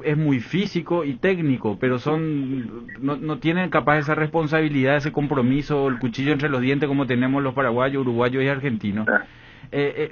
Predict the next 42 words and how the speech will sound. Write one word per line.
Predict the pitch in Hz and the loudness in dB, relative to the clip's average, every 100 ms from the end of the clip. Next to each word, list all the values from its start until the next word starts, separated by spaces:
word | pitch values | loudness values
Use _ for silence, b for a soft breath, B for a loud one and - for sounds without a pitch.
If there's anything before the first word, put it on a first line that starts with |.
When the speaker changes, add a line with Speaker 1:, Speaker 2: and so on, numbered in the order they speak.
| 131 | -2
Speaker 2:
Sí. | 175 | 4
Speaker 1:
pero | 143 | 4
con | 127 185 | 4 2
el | 190 | 2
argentino | 190 180 165 208 220 | 2 0 0 0 2
yo | 190 | 2
no | 196 156 | 0 2
veo | 165 196 190 - b b b b b | 2 2 -2 -10 b b b b b
mucha | 151 180 196 | 0 2 4
diferencia, | 190 190 175 160 180 196 | 2 2 2 2 2 0
pero | 180 175 | 0 -2
siempre | - 175 185 185 | 2 0 2 0
decimos | 170 - 143 165 165 | -2 -2 -2 0 0
de | 165 | 0
que | 156 | -4
somos | - 147 151 | -2 -2 0
más | 143 135 | -2 0
parecidos | 156 135 - 131 | 0 0 0 0
a | 139 | 0
los | 139 | -2
uruguayos. | 143 123 107 107 117 | -2 -2 -2 -2 -4
¿Usted | 120 175 | -4 -6
qué, | 175 165 - | -4 -8 -4
qué, | 180 175 - | -2 -2 -2
qué, | 185 185 - | 0 0 -2
qué | 190 180 - - | -2 -2 -8 -14
tipo | 170 175 196 | -10 0 0
de | |
jugador | 175 160 147 185 | 2 2 4 4
ve | 151 151 | 4 2
que | - | 2
tenemos | - 135 135 156 147 | 2 2 4 2 0
acá | 117 156 165 | -2 0 -2
y | 131 | -2
qué | 180 165 | -2 -2
tiene | 131 165 180 | -2 -2 0
el | 135 | 2
argentino | 120 120 113 117 127 131 | 0 0 -2 -2 0 0
de | 127 | 0
distinto | 120 104 123 120 127 | -2 -2 0 0 0
a | 120 | -2
nosotros? | 104 95 85 92 | -2 -6 -10 -12